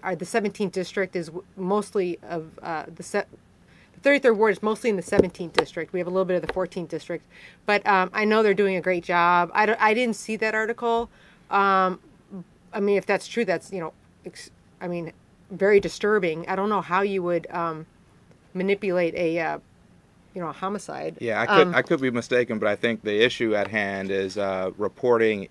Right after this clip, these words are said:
Speaker 2: incidents of crime as opposed to the number of victims of crime.
Speaker 1: Mm-hmm.
Speaker 2: Um, a-, a-, in, you know, so I, I, I think that was the discrepancy, uh, that may have been, been called out,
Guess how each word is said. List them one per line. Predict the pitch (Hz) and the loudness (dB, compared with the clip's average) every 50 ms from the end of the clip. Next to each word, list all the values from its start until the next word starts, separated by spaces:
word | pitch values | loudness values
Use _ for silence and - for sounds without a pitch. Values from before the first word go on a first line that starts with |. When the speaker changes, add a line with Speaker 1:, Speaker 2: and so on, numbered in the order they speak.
| _ _ | _ _
Speaker 2:
incidents | 120 135 135 - 135 117 113 110 107 - | -4 -4 -2 -2 -2 0 0 0 0 -2
of | 110 104 95 - | -2 -2 -2 -4
crime | - - 107 104 101 101 98 98 101 98 - - | -6 -4 -4 -4 -2 -4 -4 -4 -6 -8 -10 -10
as | - 92 95 | -12 -12 -12
opposed | 95 - - 110 101 98 - - | -12 -8 -4 -4 -4 -4 -6 -6
to | - 98 | -6 -6
the | 95 95 | -4 -4
number | 92 98 101 101 95 87 92 | -4 -4 -6 -6 -6 -6 -6
of | - - 90 90 | -4 -6 -6 -8
victims | 87 87 107 113 110 - - 90 90 90 80 - | -4 -2 -2 -2 -2 -2 -6 -10 -8 -10 -12 -12
of | - - - - - - | -10 -10 -10 -10 -10 -10
crime. | - 90 87 82 - - - _ - | -10 -10 -10 -12 -14 -16 -20 _ -10
Speaker 1:
Mm-hmm. | 202 208 196 208 196 185 180 - | -6 -4 -4 -4 -4 -6 -8 -8
Speaker 2:
Um, | 101 95 92 92 90 90 95 92 - - | -8 -8 -6 -6 -6 -8 -8 -10 -12 -12
a-, | 73 85 - - 90 | -14 -14 -12 -12 -14
a-, | 78 - | -16 -14
in, | - 90 90 - - _ _ _ - - | -14 -14 -14 -14 -16 _ _ _ -20 -20
you | - 82 95 | -16 -14 -12
know, | 85 87 | -12 -12
so | 92 - - 101 | -12 -8 -6 -4
I, | 95 92 | -4 -4
I, | - - 95 - - | -4 -8 -10 -10 -10
I | 101 | -8
think | - 107 101 98 - | -6 -6 -6 -6 -6
that | 101 98 98 98 - - | -4 -4 -4 -4 -4 -4
was | 104 98 95 95 90 - - - | -6 -4 -4 -4 -6 -10 -12 -8
the | 98 95 92 90 90 90 90 87 101 - _ _ - 104 | -6 -4 -4 -2 -2 -4 -6 -6 -10 -14 _ _ -12 -10
discrepancy, | 101 95 - - - 98 98 - 95 90 90 - 95 92 92 92 95 - - _ - | -10 -10 -6 -4 -4 -4 -4 -4 -8 -12 -8 -8 -6 -6 -6 -8 -10 -12 -16 _ -18
uh, | - 92 92 90 | -14 -12 -12 -8
that | 85 95 90 - | -6 -6 -8 -6
may | 92 92 95 | -8 -8 -8
have | 92 87 85 | -10 -10 -10
been, | 90 90 92 90 - _ - | -12 -12 -12 -14 -16 _ -14
been | 95 92 90 | -12 -12 -12
called | 87 - 98 95 87 82 85 | -12 -10 -8 -8 -6 -6 -8
out, | 85 87 85 85 - | -8 -8 -10 -10 -12